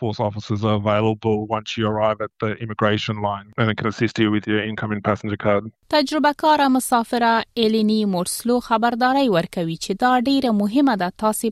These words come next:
Speaker 2: په دقیق ډول پوه شئ چې په بکسونو کې مو کوم شیان ایښي دي. نوموړې د خپلې یوې تجربې په هکله وایي، کله چې هغه له ګمرک تیریدله، د آسټرالیا د سرحدي ځواک افسرانو د هغې په بکسونو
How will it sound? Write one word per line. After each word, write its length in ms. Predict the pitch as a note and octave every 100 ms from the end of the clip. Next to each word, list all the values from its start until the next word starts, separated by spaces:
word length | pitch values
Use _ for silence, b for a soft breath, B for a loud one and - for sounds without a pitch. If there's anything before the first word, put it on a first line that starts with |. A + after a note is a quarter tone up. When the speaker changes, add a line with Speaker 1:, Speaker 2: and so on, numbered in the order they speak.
| -
Speaker 2:
په 220 | A3 A3+
دقیق 460 | A3 A3 A3+ E4+ F4 B3
ډول 280 | G#3 F#3 F3+ -
پوه 200 | F#3+ F#3+
شئ 240 | - G3
چې 140 | - -
په 60 | E3+
بکسونو 520 | E3 - - A#3 B3
کې 180 | - B3
مو 180 | B3 B3+ -
کوم 180 | F#4 C4+
شیان 440 | - F3+ F3+ F3 F3+
ایښي 300 | D#3 - D3+ D3
دي. 80 | C#3+ - -
نوموړې 440 | D#4+ E4 D4+ D4+ C#4+ C4
د 100 | -
خپلې 300 | - B3+ B3+ A#3
یوې 180 | F#3+ F#3 - G3
تجربې 460 | F3 - F#3 C#4 C#4
په 80 | G3
هکله 300 | F3+ - F3 E3
وایي، 280 | F3 F3 D#3+ F3 _ -
کله 160 | C#4+ C4
چې 120 | A3+ F#3+
هغه 220 | F#3+ G#3+
له 40 | F#3+ E3+
ګمرک 320 | E3 D#3+ - -
تیریدله، 460 | D#3 D#3+ A#3+ C4+ C#4+ C#4+
د 100 | C#4
آسټرالیا 580 | C#4+ - - C#4 C4+ C4 B3
د 100 | B3 -
سرحدي 420 | A#3 G#3 A3 A3+ A3
ځواک 280 | A3 G#3+ G#3
افسرانو 520 | - G#3+ G3+ G3+ G#3 F#3+ F3+
د 100 | D#3
هغې 340 | F3 F#3+ B3 -
په 160 | A3+
بکسونو 480 | G#3+ - - G#3+